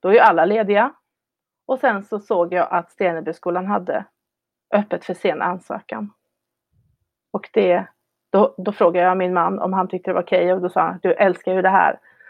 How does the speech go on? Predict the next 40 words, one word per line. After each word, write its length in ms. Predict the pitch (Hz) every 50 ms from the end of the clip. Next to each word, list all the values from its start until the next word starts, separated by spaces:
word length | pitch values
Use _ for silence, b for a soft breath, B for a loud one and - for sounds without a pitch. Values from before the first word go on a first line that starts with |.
| B B B B B
"Och 180 | B 196 - - -
det 60 | 208
går 160 | 208 220 202
ju 60 | 214
så 140 | 208 - 170
bra, 600 | - - 156 - 143 - 294 349 294 - - _ _ _ _ -
för 160 | 208 202 196
folk 280 | - - 185 175 170 202
gillar 280 | 196 202 214 196 -
ju 100 | 180 180
dina 240 | 175 208 233 294 311
mönster", 480 | 311 254 185 185 185 170 - - 170 170
sa 220 | - - - -
han. 260 | - 190 - 254 214 208 -
<laughs> 840 | 247 214 - - 208 - - - - - - - - - - - -
Och 120 | 190 180
då 140 | 190 190 185
så, 520 | - - - - 180 175 170 165 160 - _
då 80 | - 233
testade 360 | - 294 254 - _ 214 180
jag, 120 | 180 175 -
så 220 | - 190 185 180
sökte 460 | 185 _ 247 196 170 - - _ -
jag 180 | 180 165 202 208 - _ _ _
med 140 | 190 - 196
arbetsprov 720 | 202 190 185 185 185 - _ _ - - 185 190 185 196
och 100 | 196 -
allt 340 | - 220 214 _ _ - _ _
och 120 | - 208
kom 200 | - 208 175 165
in. 240 | - - 202 202 208 _ _ _ _ _ _ _ _ _ _ _ _ _ _ _ _ _ _ _
Och 100 | - -
sen 260 | - 208 180 190 202
gick 240 | 226 208 214 - -
jag 140 | 190 185
där, 200 | 180 185 220 - - - -
först 260 | 262 285 294 - -
ett 180 | - 220 220 -
år 80 | 185
textil, 540 | 185 - 185 175 - _ 180 170 180 233